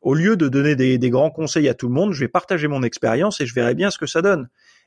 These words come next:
Et en partageant mon expérience, ce que j'ai vu, ce que ça a donné, c'est que beaucoup de gens m'ont posé des questions. Alors, ça a commencé dans mon entourage, parce que c'est sûr que quand tu perds vingt-trois kilos en trois mois, même ma frangine, elle m'a pas reconnu quand j'ai ouvert la porte de chez elle. Euh, ça, ça va, enfin,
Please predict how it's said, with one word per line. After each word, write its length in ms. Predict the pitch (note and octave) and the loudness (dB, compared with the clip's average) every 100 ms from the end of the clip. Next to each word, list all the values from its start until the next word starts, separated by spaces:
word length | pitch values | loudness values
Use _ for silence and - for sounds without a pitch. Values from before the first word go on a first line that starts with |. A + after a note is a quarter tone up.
| - | -4
Et 100 | B2 | 0
en 100 | A#2+ | 2
partageant 420 | C3+ B2+ B2+ C3+ | 0 0 0 0
mon 140 | B2+ | 0
expérience, 680 | A#2+ A2+ A#2+ A#2 D3 F#3 - | -2 0 0 2 2 0 -2
ce 140 | B2 D3 | -6 -4
que 40 | |
j'ai 160 | A#2 A#2+ | -2 -2
vu, 220 | C3 F3 | 0 -2
ce 80 | - | -2
que 80 | A#2 | -2
ça 140 | B2+ | 0
a 60 | A#2 | 0
donné, 240 | A#2 F3+ | 0 0
c'est 140 | G#3 A#2+ | -4 -6
que 60 | |
beaucoup 240 | B2 A#2 B2+ | -6 -6 -6
de 60 | |
gens 160 | B2 C#3+ | -2 -2
m'ont 220 | C3 G3+ | -2 -2
posé 240 | F3+ C#3+ | -2 -2
des 120 | B2+ A#2+ | -2 -2
questions. 520 | A#2 - D#3+ F#3+ A3 _ - - - | -4 -4 -2 -2 -2 _ -20 -14 -2
Alors, 200 | A2+ A#2 | 0 2
ça 120 | B2 | 0
a 40 | |
commencé 460 | A#2 B2 B2 - C3+ | 2 0 0 0 0
dans 140 | A#2+ | 0
mon 120 | A#2 A2 | 0 -2
entourage, 460 | A2 C3 E3 F#3 | -2 0 0 0
parce 140 | A#2+ - | -6 -6
que 80 | |
c'est 120 | A2 A#2 | -4 -4
sûr 220 | - C3 | -4 -4
que 140 | A#2+ | -4
quand 160 | A2+ A2 | -2 -4
tu 100 | - | -2
perds 180 | B2 A2 | -2 0
vingt-trois 300 | A#2 - B2 | -2 -2 -4
kilos 240 | - C3 | -2 -2
en 80 | A#2 | -2
trois 240 | - C3 | -2 -2
mois, 340 | B2+ C3+ C3+ C3 _ _ _ - | -2 0 -2 -4 _ _ _ -2
même 200 | A2 B2+ | 0 2
ma 100 | B2 | 0
frangine, 360 | - C3 A#2 C#3 | -2 -4 0 0
elle 80 | |
m'a 120 | A#2 G#2+ | 0 0
pas 80 | |
reconnu 340 | B2 - C3 C3+ | -2 -2 -2 -2
quand 160 | C3+ A2 | -4 -2
j'ai 80 | |
ouvert 200 | A#2 A#2+ | 0 0
la 100 | A2+ | 0
porte 220 | A#2 A#2+ A2+ | -2 -2 -2
de 60 | |
chez 180 | G#2+ B2 | -2 -2
elle. 300 | C3+ F#3 G3 - _ - - _ - | 2 2 0 -8 _ -20 -20 _ 0
Euh, 380 | A#2 A2+ A2+ A2+ | 2 4 2 0
ça, 200 | A#2+ A#2 | -2 -2
ça 160 | B2 | 0
va, 280 | A#2 A2+ A#2 | 2 4 2
enfin, 360 | A2+ A#2+ A#2 | 0 0 0